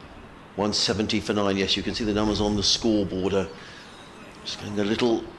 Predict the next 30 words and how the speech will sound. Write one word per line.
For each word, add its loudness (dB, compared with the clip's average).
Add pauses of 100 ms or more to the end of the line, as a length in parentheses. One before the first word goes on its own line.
(220)
a 0
little 4
dimmer 6
as 4
the, 2 (1600)
in -8
comes 0
Coles. 4 (420)
And -6
Tremain 0
plays 0
that -2
to -6
Tomblestop -2
on 2
the 2
bounce 0
in -2
the 2
gully. 2 (600)
There 0
is 0
no 4
run. 2 (200)
Five 0
balls 0
gone 2
in 4
the 4
over. 2